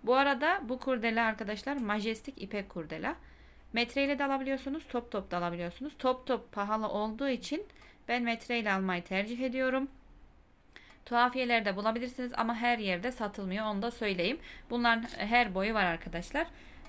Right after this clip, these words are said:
Bunun daha incesi bile var hatta. Ben bu boyunu kullanıyorum inoyasında. Şimdi şöyle bakın.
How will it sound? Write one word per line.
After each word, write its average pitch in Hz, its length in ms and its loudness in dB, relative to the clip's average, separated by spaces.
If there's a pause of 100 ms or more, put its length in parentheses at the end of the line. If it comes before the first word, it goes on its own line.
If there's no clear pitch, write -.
Bunun 247 240 4
daha 240 200 4
incesi 214 400 -2
bile 208 200 2
var 190 140 2
hatta. 190 440 0 (600)
Ben 247 160 2
bu 240 120 0
boyunu 240 280 2
kullanıyorum 175 600 0
inoyasında. 190 760 0 (880)
Şimdi 277 540 -2 (880)
şöyle 254 460 -2
bakın. 233 320 -6